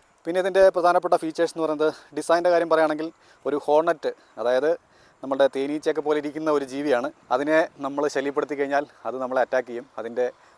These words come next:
പുറകിലുള്ള ഒരു കൊമ്പ് വെച്ച് നമ്മളെ കുത്തും. അപ്പോൾ അതാണ് ഹോർണറ്റ് എന്ന് പറയുന്നത്. അപ്പോൾ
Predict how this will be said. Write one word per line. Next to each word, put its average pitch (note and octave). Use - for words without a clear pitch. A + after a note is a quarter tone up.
പുറകിലുള്ള C#3
ഒരു B2+
കൊമ്പ് B2+
വെച്ച് C3
നമ്മളെ B2
കുത്തും. -
അപ്പോൾ A#2+
അതാണ് C3+
ഹോർണറ്റ് B2
എന്ന് A#2+
പറയുന്നത്. G2
അപ്പോൾ F#3+